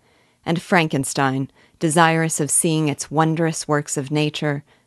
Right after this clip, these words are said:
agreed to go. They departed in March, intending to make a tour of various sites along the way, and to arrive in Scotland in July.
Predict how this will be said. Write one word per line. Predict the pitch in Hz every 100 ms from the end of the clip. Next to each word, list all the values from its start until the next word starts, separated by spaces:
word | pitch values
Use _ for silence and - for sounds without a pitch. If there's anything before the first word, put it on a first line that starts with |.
| -
agreed | 165 151 143 143
to | 160
go. | 156 117 - - 143 _ _ _ _ _ _ _ _ -
They | 175
departed | 170 - 196 185 190 185 -
in | 170
March, | 156 131 113 - - - _ _ _
intending | - 170 202 185 190
to | 185
make | 180 170
a | 170
tour | - 156 143 131 -
of | 143
various | 143 156 156 160
sites | - - 139 - -
along | 139 139 135 139
the |
way, | 139 131 82 117 156 _ _ _ _ -
and | 156
to | 165
arrive | 147 147 156 160 170
in | - 180
Scotland | - 156 - - 120 127 - -
in | 151
July. | 135 135 135 - - -